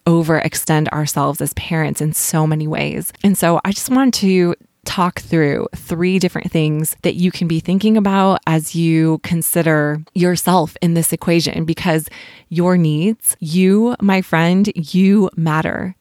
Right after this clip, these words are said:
And the work that you're doing is so important. And in order to sustain this work that you're doing in terms of being a cycle breaker and doing things differently with your children,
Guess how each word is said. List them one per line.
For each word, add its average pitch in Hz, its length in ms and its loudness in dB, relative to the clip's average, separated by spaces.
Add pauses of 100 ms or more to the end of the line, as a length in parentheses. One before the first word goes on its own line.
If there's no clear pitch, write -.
(140)
And 165 600 2
the 190 80 2
work 170 260 0
that 190 160 2
you're 185 120 2
doing 165 540 0
is 180 140 0
so 185 480 0
important. - 800 -6 (120)
And 180 360 0
in 196 180 4
order 180 340 2
to 165 380 0
sustain 165 760 -2
this 160 260 -2
work 151 200 0
that 165 160 -2
you're 156 120 2
doing 156 340 2
in 151 60 -2
terms 170 260 -2
of 170 120 -2
being 160 280 2
a 156 60 -2
cycle 156 320 0
breaker 151 440 0 (460)
and 190 160 4
doing 196 260 2
things 175 300 0
differently 165 520 0
with 160 220 0
your 156 80 0
children, 165 580 -2